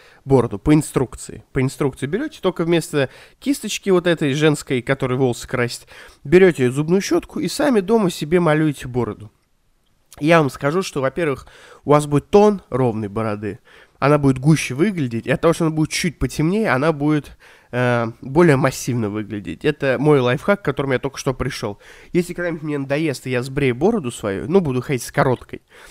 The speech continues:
потому что с короткой бородой, такой очень длинной щетиной, скажем так,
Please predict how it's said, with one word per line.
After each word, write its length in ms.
потому 140
что 100
с 40
короткой 380
бородой, 320
такой 260
очень 320
длинной 260
щетиной, 480
скажем 360
так, 180